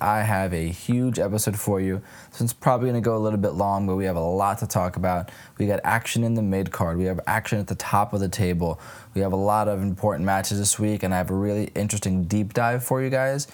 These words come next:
where we're gonna dive deep, deep, deep into the history between two M L S players turned Bundesliga stars. So, with that being said, let's get right into it,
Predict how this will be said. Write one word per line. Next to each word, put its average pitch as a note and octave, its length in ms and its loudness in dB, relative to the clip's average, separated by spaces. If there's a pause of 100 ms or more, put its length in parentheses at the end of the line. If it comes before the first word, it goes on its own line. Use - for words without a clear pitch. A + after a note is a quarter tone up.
(280)
where G2 140 2
we're G2 60 0
gonna G2+ 220 2
dive F#2 520 0
deep, A2+ 340 0
deep, A2 200 0
deep G#2 240 0
into F#2+ 260 -2
the F#2+ 120 0
history G#2 340 0
between G2 540 0 (260)
two A#2+ 320 2
M A2+ 160 2
L A2+ 140 2
S A#2+ 140 0
players B2+ 440 0
turned F#2+ 320 0
Bundesliga G#2 480 0
stars. D#2+ 480 0 (340)
So, E2+ 380 0 (220)
with F#2+ 100 0
that G#2+ 200 0
being G#2+ 160 0
said, B2 320 0
let's G2+ 260 -2
get - 280 -4 (220)
right F#2+ 320 0
into C#3 280 0
it, D3 160 -2